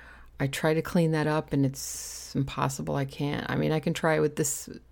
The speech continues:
take now maybe, but I don't think so. A-, anyway, regardless, I'm going to keep doing contact. I'm gonna keep trying to, uh, contact, and I'm also going to try different things. I actually got myself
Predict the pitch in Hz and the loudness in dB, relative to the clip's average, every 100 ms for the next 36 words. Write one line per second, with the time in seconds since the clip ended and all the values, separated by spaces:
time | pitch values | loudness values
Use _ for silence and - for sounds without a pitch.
0 | - - 160 147 160 147 147 143 143 139 | -18 0 0 2 0 2 2 2 0 -2
1 | - - - - - 151 147 - 147 143 | -4 -20 -20 -20 0 4 4 4 2 2
2 | 147 135 151 - - - - - - 233 | 0 0 -2 -4 -12 -18 -8 -4 4 8
3 | 254 202 147 139 - 190 208 185 156 151 | 10 10 8 4 0 2 4 6 4 2
4 | 147 - - 165 165 165 175 180 - 202 | -4 -6 -6 0 2 2 0 -2 -4 -6
5 | - - - - - - - - 156 165 | -6 -14 -20 -20 -20 -20 -18 -6 0 2
6 | 160 151 156 147 151 147 143 147 139 135 | 2 2 -2 -2 -4 -4 -2 -2 -2 -6
7 | - - 160 - 170 170 165 - - - | -10 -8 -4 0 2 2 -2 -10 -14 -4
8 | 156 151 147 156 151 151 143 - 147 143 | -2 -2 -4 -4 -4 -4 -6 -4 -2 -2
9 | - 160 - 175 165 156 170 151 143 139 | -2 -4 -2 -2 0 0 -2 -2 -2 -2
10 | 127 135 147 - - - 165 214 - 285 | -2 -2 -4 -4 -6 -6 -4 -4 -2 -2
11 | 254 240 226 196 - 175 175 | -2 -4 -4 -4 -4 -4 -6